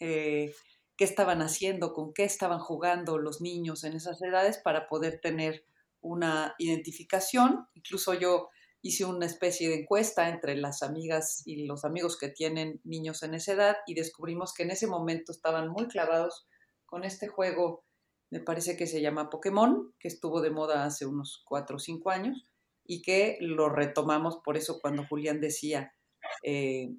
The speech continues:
que son materiales que tienen su caducidad, pues sí, este juego ya no está tan de moda. Pero bueno, es, lo usamos en ese momento y, eh,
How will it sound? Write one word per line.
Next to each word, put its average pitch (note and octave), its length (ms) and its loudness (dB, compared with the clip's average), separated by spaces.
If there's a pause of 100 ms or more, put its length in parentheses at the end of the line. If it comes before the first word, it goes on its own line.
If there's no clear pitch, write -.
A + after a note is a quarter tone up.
(240)
que D3 200 -2
son C#3 340 0
materiales C#3 600 -2
que D3+ 80 -4
tienen D3 320 0
su B2+ 160 -12
caducidad, D3 640 -2
pues C3 140 -4
sí, - 300 -10
este C#3 280 -8
juego C#3+ 320 0
ya C3+ 140 0
no B2+ 100 -2
está A#2+ 260 -6
tan C3+ 160 0
de D3+ 80 0
moda. F#3+ 400 6 (640)
Pero A3 160 8
bueno, E3+ 280 8
es, F3 320 4
lo E3 240 6
usamos F3+ 480 6
en F3 160 2
ese F3 200 -2
momento A3 760 4 (100)
y, G#3 540 -2
eh, D#3+ 920 0